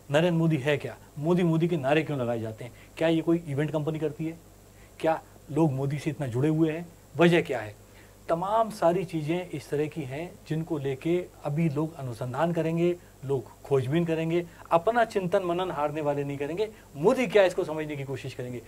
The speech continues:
तो मोदी को समझने के लिए सबसे पहले आपको समझना पड़ेगा राष्ट्रवाद को।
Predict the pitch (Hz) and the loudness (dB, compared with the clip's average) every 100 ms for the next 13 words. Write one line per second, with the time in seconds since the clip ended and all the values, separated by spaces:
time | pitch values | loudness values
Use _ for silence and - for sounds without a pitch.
0 | - - - 180 143 160 196 190 233 226 | -18 -20 -8 -6 -2 2 2 2 -6 -2
1 | 214 - 165 165 165 175 175 156 156 175 | -2 0 -2 -2 -2 -2 -2 -2 0 0
2 | 170 - - 190 151 165 143 147 - 175 | -2 -8 -4 -4 -2 -2 -2 -4 -2 -4
3 | 170 147 143 151 143 131 156 147 135 - | -2 -4 -4 -4 -4 -4 -2 0 0 0
4 | 131 123 - | -4 -6 -8